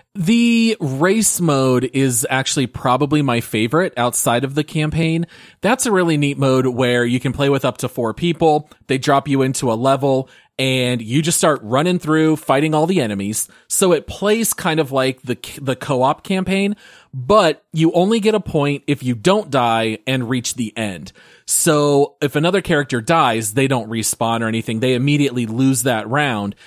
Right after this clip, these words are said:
So you can have where everybody loses, or you can have a winner who re-, reaches the end point first. And I think that that is a lot of fun 'cause it forces everybody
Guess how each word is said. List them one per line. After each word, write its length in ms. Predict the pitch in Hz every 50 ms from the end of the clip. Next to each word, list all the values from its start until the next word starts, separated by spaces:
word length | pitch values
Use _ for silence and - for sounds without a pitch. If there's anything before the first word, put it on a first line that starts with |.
| - _ _
So 240 | - - - 151 135
you 180 | 127 135 143
can 220 | 139 - 165 147 135
have 380 | 113 139 131 127 123 110 107
where 180 | 110 113 107 - -
everybody 460 | 175 190 196 196 170 147 135 127 131 127
loses, 520 | 117 123 120 120 113 - 123 113 113 110
or 160 | - 139 143 143
you 100 | 135 123
can 100 | - 135
have 140 | 123 113
a 60 | 117 117
winner 360 | 110 123 123 117 117 110 107
who 180 | 107 127 123
re-, 240 | 113 104 113 110 110 104 - - - 120
reaches 420 | 120 143 139 127 - 127 120 101
the 140 | 113 110 101
end 200 | 110 113 113 101
point 260 | - - 101 98 95 -
first. 520 | - - 101 95 67 - - - - - - - - - - _ _
And 480 | - 131 139 131 127 127 127 123 123 123 - -
I 120 | 127 127
think 300 | 123 - - 185 185 -
that 180 | 165 151 - -
that 240 | 139 139 139 131
is 180 | 127 131 117 135
a 80 | 120 113
lot 380 | 113 113 117 131 139 151 151
of 80 | 151 -
fun 240 | - 143 135 131 127
'cause 160 | - 143 117
it 100 | 127 -
forces 600 | - - - 139 139 139 131 - - 156 135 147
everybody 720 | 135 127 120 127 127 117 117 117 117 113 117 117 113 107